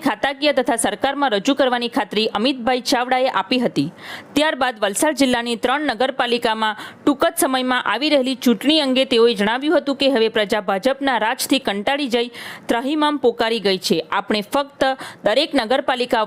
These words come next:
વોર્ડમાં જઈ આવી જ રીતે જનમંચનો કાર્યક્રમ રાખી લોકોના પ્રશ્નો સાંભળી લોકોના જવાબ આપી એમને બોલતા કરી જાગૃત કરવાના છે, જેને લઈ આ વખતે નગરપાલિકાઓમાં કોંગ્રેસ જીતશે એવું જણાવ્યું હતું. પારડી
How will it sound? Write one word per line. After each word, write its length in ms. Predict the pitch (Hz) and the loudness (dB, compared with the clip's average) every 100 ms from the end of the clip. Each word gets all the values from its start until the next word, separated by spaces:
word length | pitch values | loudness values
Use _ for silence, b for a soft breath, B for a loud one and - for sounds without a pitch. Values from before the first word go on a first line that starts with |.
| 180 | 2
વોર્ડમાં 400 | 240 277 277 262 | 0 2 -2 2
જઈ 120 | 254 262 208 | 0 2 0
આવી 240 | 190 277 285 | 2 2 2
જ 120 | 254 | 2
રીતે 160 | 254 233 190 | 4 2 2
જનમંચનો 540 | 254 294 269 240 254 247 | 0 0 -2 0 -2 0
કાર્યક્રમ 480 | 190 254 302 285 262 | -2 0 0 0 0
રાખી 260 | 233 240 240 B B 214 | 0 -2 -2 B B 2
લોકોના 400 | 269 277 320 302 - | 2 2 0 0 0
પ્રશ્નો 340 | 214 - 302 320 | -2 2 0 2
સાંભળી 320 | 254 240 240 | -2 0 2
લોકોના 340 | 220 226 214 202 | 2 0 0 0
જવાબ 320 | 233 240 277 226 | 2 2 0 -2
આપી 240 | 220 226 226 B B B - 277 | -2 -2 -4 B B B -4 -2
એમને 240 | 320 311 254 | 0 0 2
બોલતા 300 | 220 214 294 285 | 0 0 -2 0
કરી 180 | 254 202 | -2 -2
જાગૃત 340 | 180 208 302 269 | -2 0 0 0
કરવાના 360 | 220 214 220 208 | 0 0 -2 0
છે, 100 | 233 156 160 | 0 -2 -2
જેને 220 | 240 247 285 | -2 0 0
લઈ 120 | 254 247 - | 0 -2 -2
આ 60 | 277 | -2
વખતે 340 | 285 - 233 226 220 B B 208 | 0 -2 0 -2 -2 B B -4
નગરપાલિકાઓમાં 960 | 220 330 - 240 240 240 233 226 220 226 | 0 -2 0 -2 0 0 0 0 -2 2
કોંગ્રેસ 420 | 214 220 285 226 214 | 0 2 0 2 0
જીતશે 300 | 233 - 294 - | 0 0 0 2
એવું 180 | 226 254 | 2 2
જણાવ્યું 400 | 220 202 220 339 | 2 -2 0 0
હતું. 260 | - 156 - - B B B B - | 0 -4 -4 -16 B B B B -6
પારડી 300 | 214 233 311 | -4 -2 -4